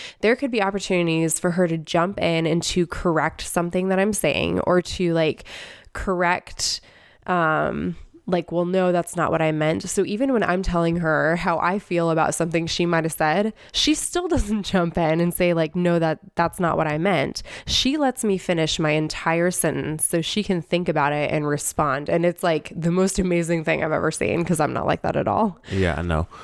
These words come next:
Speaker 2: Um,
Speaker 1: <laughs>
Speaker 2: but you know what? One of the
Speaker 1: But
Speaker 2: things
Speaker 1: I'm
Speaker 2: that you
Speaker 1: learning from
Speaker 2: said
Speaker 1: her. <laughs>
Speaker 2: Good. So, and I know we've said this in previous episodes, or you've said that in a previous episode or previous episodes,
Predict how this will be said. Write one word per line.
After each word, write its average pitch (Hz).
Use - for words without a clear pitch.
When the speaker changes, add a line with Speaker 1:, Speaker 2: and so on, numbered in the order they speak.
Speaker 2:
Um, 90
Speaker 1:
<laughs> -
Speaker 2:
but -
you 170
know 170
what? 160
One 117
of 110
the 104
Speaker 1:
But 220
Speaker 2:
things 220
Speaker 1:
I'm 220
Speaker 2:
that 202
you 208
Speaker 1:
learning 254
from -
Speaker 2:
said -
Speaker 1:
her. -
<laughs> -
Speaker 2:
Good. 123
So, 104
and 117
I 131
know 123
we've 113
said 101
this 92
in 87
previous 85
episodes, 78
or 87
you've 85
said 80
that 73
in 80
a 73
previous 80
episode 78
or 73
previous 80
episodes, 78